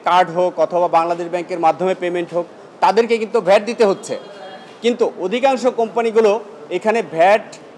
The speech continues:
এবং রাজস্ব, আহ, পরিশোধ না করার লক্ষ্যে তারা বিভিন্ন international ব্যাংকের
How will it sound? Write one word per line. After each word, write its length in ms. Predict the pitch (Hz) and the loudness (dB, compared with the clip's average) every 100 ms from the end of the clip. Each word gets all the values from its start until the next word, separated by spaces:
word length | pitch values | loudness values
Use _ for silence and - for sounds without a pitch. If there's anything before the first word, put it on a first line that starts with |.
| - - - - | -20 -20 -20 -2
এবং 220 | 165 202 214 | 2 2 4
রাজস্ব, 480 | 185 180 208 - 226 | 4 2 -2 -2 2
আহ, 720 | 226 233 226 - - - 160 156 - | 6 4 2 -10 -16 -2 2 2 2
পরিশোধ 380 | 202 202 233 226 170 | -2 2 0 0 2
না 60 | 175 180 | 2 4
করার 240 | 233 254 | 4 6
লক্ষ্যে 360 | 247 220 - 131 - - - - - | 6 4 0 -8 -8 -18 -20 -14 2
তারা 400 | 139 208 226 226 151 | 4 6 6 2 -4
বিভিন্ন 300 | 170 202 220 220 | -4 -4 -4 -4
international 640 | 202 202 214 214 208 226 | -4 -2 -2 -2 -4 -6
ব্যাংকের 460 | 202 180 190 185 | 0 0 0 0